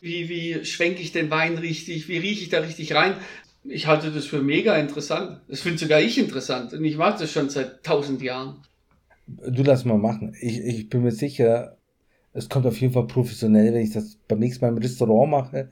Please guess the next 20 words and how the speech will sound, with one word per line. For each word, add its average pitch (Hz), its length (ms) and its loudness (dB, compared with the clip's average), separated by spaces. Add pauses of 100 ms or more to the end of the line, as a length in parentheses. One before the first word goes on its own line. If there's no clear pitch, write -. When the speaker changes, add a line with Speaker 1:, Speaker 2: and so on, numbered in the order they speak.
(520)
Speaker 2:
einfach 107 400 0
mit 107 240 0
dem 104 300 0 (320)
Auge 127 320 6
oder 110 120 4
mit 107 160 6
der 104 100 2
Nase 113 600 0
mal, 110 200 6
mal 107 200 10
reinrieche. 131 680 2 (500)
Und 110 640 4 (1040)
genau, 190 340 2
lass 139 200 -4
uns 151 100 -6
darüber 160 300 4
ein 147 60 -6
bisschen, 165 220 -4
bisschen 156 200 0
erzählen. 156 460 -2